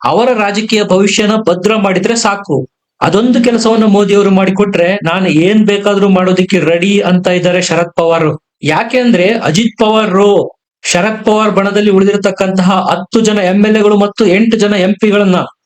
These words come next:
ಯಾವುದೇ ಕ್ಷಣದಲ್ಲೂ ಉರಿದು ಮುಕ್ಕಿ ಬಿಡುವ ಸಾಧ್ಯತೆಗಳಿದಾವೆ. ಪಕ್ಷ ಉಳಿಬೇಕು, ನನ್ನ ಹೆಸರು ಉಳಿಬೇಕು ಅಂದ್ರೆ ಬಿ ಜೆ ಪಿ ಯೊಂದಿಗೆ ಮರ್ಜ್ ಮಾಡೋದೇ ಬೆಟರ್ ಆಪ್ಷನ್ ಅನ್ನುವ ನಿರ್ಧಾರಕ್ಕೆ ಬಂದಾಗಿದೆ ಶರದ್ ಪವಾರ್.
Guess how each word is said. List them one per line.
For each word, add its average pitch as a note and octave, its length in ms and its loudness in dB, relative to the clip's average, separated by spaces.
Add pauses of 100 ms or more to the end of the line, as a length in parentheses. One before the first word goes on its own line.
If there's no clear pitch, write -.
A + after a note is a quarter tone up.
(160)
ಯಾವುದೇ A3 360 2
ಕ್ಷಣದಲ್ಲೂ G#3 720 0 (100)
ಉರಿದು G#3+ 300 2
ಮುಕ್ಕಿ F#3+ 380 4
ಬಿಡುವ A3 280 2
ಸಾಧ್ಯತೆಗಳಿದಾವೆ. F#3+ 1000 0 (100)
ಪಕ್ಷ F#3+ 240 -2
ಉಳಿಬೇಕು, G#3+ 500 0
ನನ್ನ G3+ 200 0
ಹೆಸರು E3+ 320 2
ಉಳಿಬೇಕು G3+ 480 0
ಅಂದ್ರೆ G#3 340 2 (140)
ಬಿ A3 120 2
ಜೆ A3+ 180 0
ಪಿ A3 140 -4
ಯೊಂದಿಗೆ F#3 640 2 (200)
ಮರ್ಜ್ G#3+ 300 0
ಮಾಡೋದೇ G3+ 360 0
ಬೆಟರ್ G3+ 340 -4 (100)
ಆಪ್ಷನ್ F#3+ 720 2
ಅನ್ನುವ F#3+ 260 2
ನಿರ್ಧಾರಕ್ಕೆ G3 520 0
ಬಂದಾಗಿದೆ F#3+ 560 0
ಶರದ್ F#3 340 -4
ಪವಾರ್. F3+ 420 0